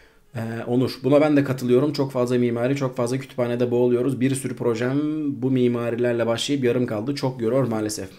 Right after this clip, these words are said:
O zaman dediğim gibi bir yerlerde siz yanlışlık yapıyorsunuzdur. Bankalar da A P I veriyor, zor olmuyor. Her bankanın A P I değişiyor oluyor. Bazı bankalar bazı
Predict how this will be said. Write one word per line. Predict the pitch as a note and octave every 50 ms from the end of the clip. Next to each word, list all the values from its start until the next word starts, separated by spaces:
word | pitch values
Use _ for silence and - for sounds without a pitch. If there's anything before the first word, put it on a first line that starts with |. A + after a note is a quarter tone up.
| - - _ -
O | A2+ A2+
zaman | B2+ D3+ F3 D#3+ B2
dediğim | A#2+ B2 C#3+ C#3
gibi | A2+ F#2+ F#2
bir | G2+
yerlerde | G#2+ G#2+ G#2 G#2 G2+ A2+ A#2+ A#2
siz | - A2 G2 G#2+
yanlışlık | G2 F#2+ G2+ G2 - - F#2 G2
yapıyorsunuzdur. | F#2 - - F#2 F2+ F2 - F#2 F2+ F2 F2+ - - - - - - - _ _ _ _ _ _ _ _ _ _ _ _ _ _ _ _ _ _ - - -
Bankalar | G#2+ A#2 A#2 A#2+ A#2+ A#2+ A2+ A#2+ A#2 A2+
da | A2+
A | G#2+ G2+ F2+
P | - G#2+ G#2 G#2
I | G2+
veriyor, | G2 G2 A2+ B2+ B2
zor | A2 G#2+ A2 G#2+
olmuyor. | A2+ A2 G#2 G2+ G2+ F#2+ - - - - - - -
Her | D3 D3+ D3+ D#3
bankanın | D#3 D#3 D#3 D#3 D#3 D#3
A | D3 C#3+ C#3
P | C#3 D#3 D#3 D3+
I | C#3 C3
değişiyor | C3+ C3 B2+ B2 - C#3+ C#3+ C3+
oluyor. | A#2 G#2+ G#2 G2+ G#2+
Bazı | G#2+ G#2+ A2+ A2+ A2
bankalar | A#2 A#2 A#2 A2+ A#2 A#2+ A#2+ A#2 A2+
bazı | A2 A2 A2 A2 A2+ A2+ A#2 - -